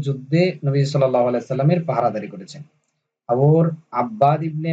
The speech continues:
বশির রাদিয়াল্লাহু তাআলা আনহু ওয়া সাআদ ইবনে আবি ওয়াক্কাস রাদিয়াল্লাহু তাআলা আনহু और আবু আইয়ুব রাদিয়াল্লাহু তাআলা আনহু और বেলাল রাদিয়াল্লাহু তাআলা আনহু নে ওয়াদিয়ে কুররা মে,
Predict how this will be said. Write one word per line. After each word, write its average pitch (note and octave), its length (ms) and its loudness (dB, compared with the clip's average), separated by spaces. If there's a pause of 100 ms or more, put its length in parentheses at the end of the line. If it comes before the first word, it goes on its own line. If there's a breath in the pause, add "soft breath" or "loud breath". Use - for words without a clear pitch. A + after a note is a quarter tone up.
(120)
বশির C#3+ 400 -2
রাদিয়াল্লাহু C3+ 640 0 (120)
তাআলা C3+ 340 2
আনহু C#3+ 240 4 (360)
ওয়া A#2+ 120 -4 (100)
সাআদ C#3 360 2
ইবনে D3 220 0 (100)
আবি A#2+ 160 -12
ওয়াক্কাস B2 500 -6
রাদিয়াল্লাহু B2 540 -10 (100)
তাআলা C3 300 -4
আনহু C#3+ 200 4 (260)
और C3 160 -8 (260)
আবু A#2+ 140 -8 (120)
আইয়ুব B2 320 -2 (140)
রাদিয়াল্লাহু A#2+ 600 -6 (120)
তাআলা A#2+ 380 -2
আনহু A#2+ 220 -8 (200)
और B2 120 -10 (120)
বেলাল B2+ 240 2 (120)
রাদিয়াল্লাহু A#2 600 -6
তাআলা B2+ 280 -2
আনহু C3+ 240 0
নে D3+ 200 6 (680 soft breath)
ওয়াদিয়ে B2+ 440 0 (120)
কুররা C3 380 0
মে, G2 160 -10